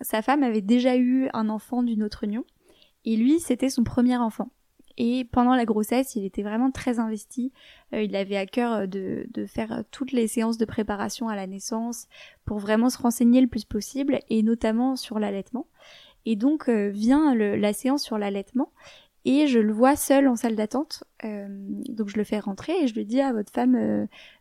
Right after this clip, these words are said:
est en retard, on va l'attendre, et cetera. » Et il me dit : « Non, non, ma femme est hospitalisée, elle a perdu la poche des os, euh, mais je, je voulais vraiment venir pour m'informer sur l'allaitement. » Donc je, je, j'avais, ça m'avait amusée, j'avais été assez touchée de,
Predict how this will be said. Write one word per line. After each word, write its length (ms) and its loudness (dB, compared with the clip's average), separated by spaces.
est 180 -4
en 20 0
retard, 420 -2
on 200 -2
va 120 -6
l'attendre, 380 -6
et 60 -10
cetera. » 380 -12
Et 60 -4
il 120 0
me 60 4
dit : « 200 2
Non, 100 2
non, 160 4
ma 140 4
femme 240 4
est 40 6
hospitalisée, 720 -2
elle 220 0
a 180 -8
perdu 380 -2
la 160 2
poche 180 -2
des 240 -4
os, 120 -2
euh, 240 -2
mais 240 6
je, 260 2
je 160 -8
voulais 200 2
vraiment 280 4
venir 480 4
pour 440 2
m'informer 480 2
sur 160 -4
l'allaitement. » 440 -4
Donc 120 -10
je, 320 -4
je, 220 -8
j'avais, 340 0
ça 180 -4
m'avait 220 4
amusée, 480 8
j'avais 240 2
été 160 2
assez 240 0
touchée 360 -2
de, 560 -2